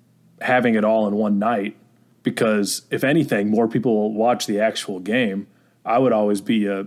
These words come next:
Saturday night guy, watch slam dunk contest, three-point contest, and not really care about the game. Although, I guess it was it this past year, the first time they did, where, like,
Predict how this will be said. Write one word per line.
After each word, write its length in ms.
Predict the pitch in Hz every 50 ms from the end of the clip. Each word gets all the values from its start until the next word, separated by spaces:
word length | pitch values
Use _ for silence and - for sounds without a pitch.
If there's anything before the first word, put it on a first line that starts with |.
| - _
Saturday 500 | - - 131 120 117 113 110 110 110 110
night 300 | 107 107 101 104 107 107
guy, 260 | - 110 104 104 104 101
watch 480 | 101 104 104 104 107 - - - - - _ _ _ _ _ _
slam 300 | - - 135 120 110 110
dunk 200 | 113 110 110 104
contest, 720 | - 120 107 107 101 - 110 104 104 104 - - - - _ _ _ _ _ _ _ _ _
three-point 520 | 139 123 113 101 - - 135 127 120 110
contest, 680 | - 110 104 101 - - 107 101 104 104 - - - - _ _ _ _ _ _ _ _ _
and 260 | - 101 98 98 101
not 200 | 107 110 117 -
really 180 | 107 101 98 95
care 160 | - 135 127
about 220 | 117 107 101 87
the 80 | - -
game. 420 | - 127 117 110 101 95 98 107 - _ _ _ _ _ _ _ _ _ _ _ _ _ _ _ _ _ _ _ _ _ _
Although, 500 | - 113 113 110 110 107 104 104 104 - - _ _ _
I 60 | -
guess 180 | 202 269 294 -
it 80 | 311 214
was 160 | 180 170 208
it 140 | 294 247 240
this 120 | 240 214
past 360 | - - 127 123 147 156 - -
year, 100 | 113 104
the 60 | 123
first 240 | - 190 185 170 -
time 160 | 190 175 175
they 100 | 151 131
did, 260 | 123 127 131 131 131
where, 200 | 127 123 123 117
like, 300 | 117 113 107 107 110